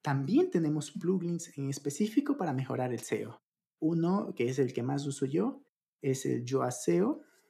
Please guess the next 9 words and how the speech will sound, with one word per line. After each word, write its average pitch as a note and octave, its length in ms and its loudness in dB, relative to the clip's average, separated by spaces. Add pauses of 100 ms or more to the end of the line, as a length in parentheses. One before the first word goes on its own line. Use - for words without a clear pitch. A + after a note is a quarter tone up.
(100)
el C#3 120 -6
que C3+ 80 0
te C3+ 120 -4
permite B2+ 340 -2
configurar A#2 560 -2
las, A2 440 -10 (340)
las B2 220 -8
etiquetas, D3 920 -2
eh, A#2 340 -6